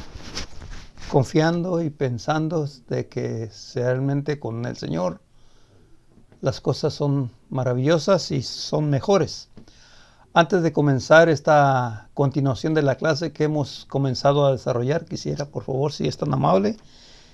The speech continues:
que me acompañe en una oración. Y gracias, Padre, te damos, Señor, porque nos da la bendición de poder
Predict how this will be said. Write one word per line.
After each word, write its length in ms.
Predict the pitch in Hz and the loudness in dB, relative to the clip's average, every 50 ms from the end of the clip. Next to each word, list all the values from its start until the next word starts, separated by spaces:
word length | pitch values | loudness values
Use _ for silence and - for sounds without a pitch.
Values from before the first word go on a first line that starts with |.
| - _ - - | -20 _ -20 -4
que 320 | - 170 165 165 160 160 220 - | 2 4 4 6 4 2 0 -2
me 160 | 160 143 143 | -2 0 0
acompañe 640 | 139 127 - 135 123 - 147 147 151 156 151 156 - | 0 0 -2 -2 -2 0 0 0 0 0 -2 -4 -4
en 220 | - 131 131 127 135 | -4 -4 -2 -2 0
una 260 | 139 139 143 139 139 | 0 0 0 0 0
oración. 580 | 135 131 120 110 95 - - 131 110 98 98 98 - - - - _ - - | -2 -2 -2 -2 -4 -4 -6 -6 -6 -6 -8 -12 -18 -20 -20 -20 _ -14 -10
Y 160 | 139 127 120 | -8 -8 -6
gracias, 580 | 117 - 147 - 170 151 - - - 104 - - | -6 -4 -2 0 0 0 -2 -2 -6 -6 -6 -8
Padre, 360 | - - 127 127 123 123 120 | -4 -2 -2 0 0 -2 -4
te 140 | - - 113 | -4 -6 -8
damos, 420 | 113 117 127 131 135 135 135 - | -6 -4 -4 -4 -4 -4 -6 -6
Señor, 260 | - 147 139 135 131 - | -6 -6 -6 -6 -6 -6
porque 520 | - 127 120 - - 117 117 107 101 113 - - - - - - - - - - - - - - | -8 -10 -10 -10 -10 -10 -8 -8 -8 -10 -14 -18 -20 -20 -20 -20 -20 -20 -20 -20 -20 -20 -8 -2
nos 180 | 143 135 131 127 | 0 2 4 4
da 120 | 156 165 | 6 6
la 120 | 170 175 | 6 4
bendición 600 | 165 156 143 131 120 110 - - 139 147 151 156 | 4 2 2 0 0 -4 -4 -2 -2 -2 0 -2
de 220 | 147 135 123 117 113 | -2 0 -2 -2 -2
poder 600 | - - 113 113 120 127 139 139 135 123 113 - | -4 -6 -4 -2 0 0 0 0 0 -4 -8 -12